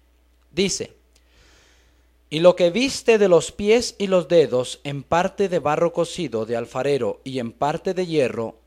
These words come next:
será un reino dividido. Mas habrá en él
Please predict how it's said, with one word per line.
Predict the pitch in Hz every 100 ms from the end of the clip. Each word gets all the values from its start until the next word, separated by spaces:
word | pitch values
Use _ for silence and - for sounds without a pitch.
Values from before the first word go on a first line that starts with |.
| -
será | - 165 160
un | 175
reino | 160 180 190 185
dividido. | 160 147 143 214 127 98 _ _ _ _ _ _ _ -
Mas | 160 151
habrá | 180 165 190 202
en | 190
él | 202 196